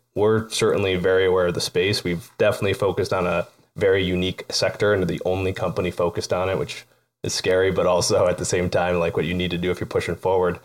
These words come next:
is, uh, finance. So the world of finance is arguably the most high stakes marketplace in the world. Understanding, transparency. I mean, these are, like, table stakes for anybody, right? The, all the dollars spent and all the trades happening are f-,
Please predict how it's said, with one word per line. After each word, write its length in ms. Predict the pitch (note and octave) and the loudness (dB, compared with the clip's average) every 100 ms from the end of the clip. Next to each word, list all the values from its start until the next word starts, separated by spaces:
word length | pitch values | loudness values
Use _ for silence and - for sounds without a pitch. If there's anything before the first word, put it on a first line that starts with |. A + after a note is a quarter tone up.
| - - - _ | -20 -20 -20 _
is, 200 | G2+ F2 | -2 2
uh, 120 | F#2 E2+ | 2 2
finance. 440 | F#2+ F#2+ D#2+ - - - | 0 0 -2 -6 -10 -6
So 360 | - F#2 F2 | 0 2 2
the 200 | E2 E2+ | 0 0
world 260 | F2 G2 E2+ | 2 2 2
of 80 | - | 0
finance 480 | F#2 F#2 F#2 F2 | -2 0 0 -2
is 380 | - F2+ E2+ - _ _ _ _ _ _ G#2+ | -2 -2 -2 -6 _ _ _ _ _ _ 0
arguably 400 | G#2+ G#2 F#2+ F#2+ | 2 2 2 2
the 100 | F#2 | 2
most 240 | F#2 - | 2 0
high 140 | F#2 F#2 | 0 0
stakes 480 | - F#2 F2 - - | 0 -2 -2 -4 -2
marketplace 520 | F#2+ F2+ F#2 G2 F#2 | -2 0 0 0 0
in 60 | F2 | 0
the 60 | D#2+ | 0
world. 400 | F2+ G2+ A2 - - - | 2 2 0 -4 -8 -4
Understanding, 880 | G2+ F#2 - F2 F2+ F#2+ F#2+ G2 F#2+ | 0 0 0 0 0 0 0 -2 -4
transparency. 880 | - F#2 - F#2+ G2 G2 - G2 F#2+ - _ _ _ _ F#2 | -2 -2 0 0 2 0 -2 -2 -4 -8 _ _ _ _ -2
I 40 | |
mean, 120 | F#2+ | 0
these 160 | F#2+ G2 | 0 0
are, 120 | F#2+ | 2
like, 300 | F2+ F2+ - _ _ _ | 2 0 -4 _ _ _
table 260 | - F#2+ F#2+ | -2 0 0
stakes 340 | - F2 E2+ | 2 0 0
for 140 | - F2+ | 0 0
anybody, 380 | F2+ E2+ E2 F2 | 2 0 0 2
right? 200 | F2 D2+ | 2 2
The, 80 | F2+ | 0
all 280 | F2 G2 | 2 2
the 120 | G2 F#2+ | 2 2
dollars 420 | F2+ F#2 F#2+ - | 2 2 2 0
spent 260 | - F#2+ | 0 0
and 80 | F#2 | 2
all 160 | F2+ F#2+ | 2 0
the 100 | F#2 | 0
trades 300 | - F#2+ F2 | -2 -2 0
happening 380 | F#2 F#2 F2+ F2+ | -2 0 -2 -2
are 60 | |
f-, 140 | F2+ | -4